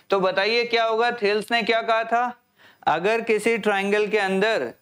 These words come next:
एक साइड के पैरेलल कोई लाइन बनाते हैं और दो साइड्स को डिवाइड कर देती है, तो किस रेशियो में डिवाइड करेगी? आप बोलेंगे, "सर, सेम रेशियो में डिवाइड कर देगी।" तो क्या हो जाएगा, यहां से देखिए,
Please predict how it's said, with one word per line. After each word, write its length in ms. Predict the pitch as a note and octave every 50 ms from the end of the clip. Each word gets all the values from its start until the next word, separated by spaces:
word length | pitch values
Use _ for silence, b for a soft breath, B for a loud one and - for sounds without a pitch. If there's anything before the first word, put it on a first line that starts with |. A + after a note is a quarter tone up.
| _ _ -
एक 220 | D3 E3 G3 G3
साइड 320 | G3 - G3+ G3 G3+ G3+ F#3
के 120 | A3 A3
पैरेलल 480 | G#3+ A3 G#3 F#3 F3+ F3+ F3+ G3 G#3 G#3
कोई 180 | F#3 G3+ G#3
लाइन 280 | G3+ F#3+ F#3 F#3+ G3+ G3
बनाते 400 | F#3 F3+ F3 F3 E3+ E3 - G3+
हैं 60 | G#3
और 140 | G#3+ A3 A3
दो 300 | G3+ F3 D#3 F3 F#3+ G3+
साइड्स 400 | G3 - G3 F#3 F#3 F#3 F#3 -
को 260 | - G#3 G#3 A3 A3+
डिवाइड 420 | G#3+ E3+ E3 D#3 D#3 D#3+ F3 F#3+ F3
कर 140 | - G3 F#3
देती 300 | F3 F#3+ F3+ - G3 G3+
है, 60 | G#3+
तो 120 | G3+ A3
किस 220 | G#3+ - G#3 G#3 -
रेशियो 300 | G3+ G#3+ G#3 G#3 A3+ A3+
में 140 | A3+ A#3 G#3+
डिवाइड 320 | A3+ A3+ A#3+ A#3+ A#3+ G#3
करेगी? 420 | A3+ A#3 A#3 A#3+ G#3+ G#3+ F#3+ D3 B B B B B B -
आप 140 | - C#3+ D3+
बोलेंगे, 340 | D3+ E3 E3 F3 F#3 F#3
"सर, 200 | F3 - G#3+ A3
सेम 380 | G#3 - - F#3 F#3+ G3+ G#3 G3+
रेशियो 320 | F#3 F#3 F3 D#3 - F3
में 140 | E3 E3+ E3 D#3+
डिवाइड 340 | D#3 D3 D#3 D#3 D#3 D3+
कर 200 | C#3 - C#3+ C3+
देगी।" 420 | C3 C#3 E3 F3 E3+ D#3+ C3+ A2+ B B B B B B _
तो 100 | - D3+
क्या 200 | D3 D3+ F3+ F#3+
हो 140 | G3+ G#3 G3
जाएगा, 320 | G3 G3+ G3+ G#3 G#3 A#3
यहां 300 | A#3 G#3+ F#3+ E3 F3 F#3+
से 160 | F#3+ - G#3 F#3+
देखिए, 480 | F#3 F3 E3 D3 D#3 C#3+ C3 B2+ -